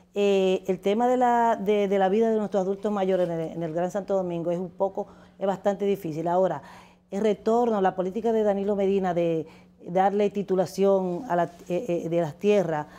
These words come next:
a los, sobre todo a los adultos mayores, que es una gran iniciativa, ha motivado a la, a, al retorno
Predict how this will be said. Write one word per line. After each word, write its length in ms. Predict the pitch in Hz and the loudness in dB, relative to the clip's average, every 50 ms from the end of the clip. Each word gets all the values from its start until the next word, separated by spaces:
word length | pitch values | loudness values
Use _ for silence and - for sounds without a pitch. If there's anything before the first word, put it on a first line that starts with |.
| - - - _ _ - | -20 -20 -20 _ _ -6
a 160 | - 175 170 | -2 0 2
los, 260 | 170 180 175 170 180 - - | 2 2 2 2 0 -4 -10
sobre 240 | - - 175 165 160 | -12 -8 -8 -6 0
todo 140 | 156 202 226 | 2 4 4
a 60 | 214 | 4
los 140 | 190 180 160 | 4 0 0
adultos 340 | 151 156 185 202 - 214 202 | 2 0 0 0 0 0 0
mayores, 520 | 202 185 175 180 196 202 196 185 175 170 | 2 0 2 2 2 2 2 2 0 -2
que 160 | - 165 165 | -4 -6 -8
es 100 | 160 - | -6 -4
una 160 | 185 180 180 | -4 -4 -2
gran 180 | 160 180 190 196 | 0 2 0 2
iniciativa, 600 | 202 202 202 - 226 196 - 180 175 180 175 170 - - - - - - - | 0 -2 -2 -4 -4 -4 -2 -2 -2 -2 -2 -4 -8 -18 -20 -20 -20 -12 -4
ha 120 | 185 196 | -2 0
motivado 640 | 220 240 254 247 - 226 214 196 226 247 262 254 233 214 | 2 2 2 2 0 0 2 4 4 4 4 2 0 0
a 120 | 180 185 196 | 2 0 2
la, 380 | 190 196 185 180 175 170 - - - - | 2 2 2 0 -2 -4 -8 -12 -6 -2
a, 300 | 190 185 185 180 180 165 - - | -2 0 0 0 -2 -4 -4 -2
al 140 | 196 190 | -2 0
retorno 640 | 180 208 185 190 - 240 269 262 247 214 220 220 214 | 0 0 -2 2 2 2 2 2 0 -2 -4 -6 -8